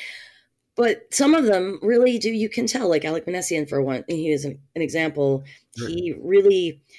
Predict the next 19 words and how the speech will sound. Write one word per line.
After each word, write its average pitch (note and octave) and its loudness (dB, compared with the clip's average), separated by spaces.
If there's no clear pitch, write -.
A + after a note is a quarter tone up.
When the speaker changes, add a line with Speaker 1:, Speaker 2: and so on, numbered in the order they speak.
Speaker 1:
I A#3 2
believe F3 2
in, E3 -4
as D#3 -6
we D#3+ -6
saw D#3 -4
in D3+ -4
his, C#3 -6
you D#3 -4
know, C3 -2
interrogation D3+ -2
footage C#3+ -2
and C3+ -4
everything, C3+ -6
that D3+ -4
some F#3+ -2
of F3 -4
that E3 -4
was C#3+ -2